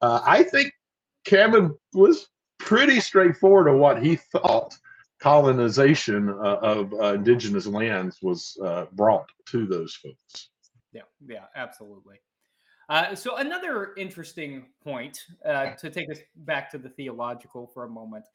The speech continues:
Speaker 2: uh, that I thought was interesting was, again, in relation to, uh, the, the older daughter who,
Speaker 1: Mm-hmm.
Speaker 2: uh, uh, who is interestingly voiced by Sigourney Weaver, uh, who,
Speaker 1: Yeah.
Speaker 2: uh, and as her daughter.
Speaker 1: There's,
Speaker 2: So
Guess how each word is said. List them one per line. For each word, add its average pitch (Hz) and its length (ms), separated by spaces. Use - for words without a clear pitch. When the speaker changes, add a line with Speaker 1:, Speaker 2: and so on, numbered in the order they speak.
Speaker 2:
uh, 131 160
that 139 100
I 143 100
thought 160 220
was 151 160
interesting 131 460
was, 139 240
again, 254 840
in 175 200
relation 139 600
to, 127 380
uh, 123 340
the, 131 300
the 139 80
older 135 360
daughter 110 420
who, 147 280
Speaker 1:
Mm-hmm. 117 100
Speaker 2:
uh, 127 200
uh, 123 200
who 127 360
is 156 260
interestingly 143 880
voiced 156 480
by 120 360
Sigourney 123 600
Weaver, 117 440
uh, 131 400
who, 131 180
Speaker 1:
Yeah. 98 80
Speaker 2:
uh, 123 280
and 131 280
as 127 360
her 127 80
daughter. 117 200
Speaker 1:
There's, 139 120
Speaker 2:
So - 260